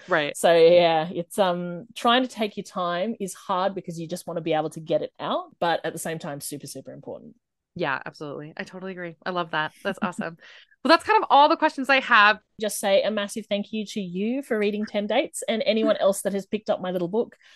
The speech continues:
Speaker 2: Um, as indie authors, we really,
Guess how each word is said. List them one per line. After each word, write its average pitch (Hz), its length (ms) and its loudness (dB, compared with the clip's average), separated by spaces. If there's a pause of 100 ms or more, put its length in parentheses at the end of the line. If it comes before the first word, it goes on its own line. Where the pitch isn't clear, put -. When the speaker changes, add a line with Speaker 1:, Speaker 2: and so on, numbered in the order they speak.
(280)
Speaker 2:
Um, 214 260 2
as 208 240 2
indie 226 280 2
authors, 190 540 2
we 190 180 0
really, 185 760 0